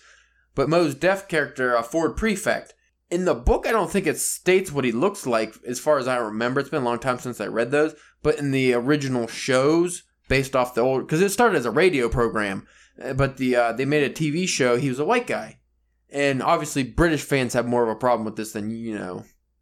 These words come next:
American fans. He, uh, was played by Mos Def in the movie. Well, there you go. Oh, you know, race swap it. But nobody ever said he was a British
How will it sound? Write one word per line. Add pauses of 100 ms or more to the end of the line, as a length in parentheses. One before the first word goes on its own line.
(120)
American
fans. (520)
He,
uh,
was
played
by
Mos
Def
in
the
movie. (280)
Well,
there
you
go.
Oh, (200)
you
know,
race
swap
it.
But
nobody
ever
said
he
was
a
British